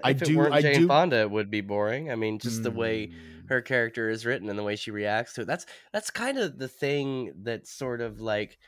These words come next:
Speaker 2: puts out the fire of this movie. This movie could be on fire, but what puts it out is she's just, she's just so sweet and wholesome about it. Like,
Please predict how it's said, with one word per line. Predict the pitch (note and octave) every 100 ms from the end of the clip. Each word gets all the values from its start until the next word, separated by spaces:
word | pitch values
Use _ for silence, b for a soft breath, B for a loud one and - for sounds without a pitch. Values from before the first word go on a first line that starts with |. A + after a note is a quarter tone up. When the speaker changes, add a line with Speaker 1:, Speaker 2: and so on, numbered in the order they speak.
| b b _
Speaker 2:
puts | C#3+ -
out | C#3 B2 -
the |
fire | A2 - G#2+ A2 F#2+
of | E2
this | F#2 -
movie. | G2+ E2+ F2+
This | G#2+ -
movie | D#3 C3+ A#2+
could | - B2+ A2+ G#2+
be | A2+ G#2+
on | E2+ F2 F#2
fire, | - F#2 F2 A#1 - b b b b -
but | A#2+
what | B2 G#2+
puts | F3 F3+
it | C#3
out | A#2 A#2 G#2 -
is | G#2+ G2+ -
she's | - C#3 D3+ D#3
just, | - G#3 - -
she's | F#3 E3+
just | - -
so | F#3
sweet | F3 - D#3+ D3
and |
wholesome | C#3+ D#3 - E3
about | A2+ F2+ C#2+
it. | C2 _ _ _ _ _ _ _ _
Like, | A#2+ A#2+ G#2+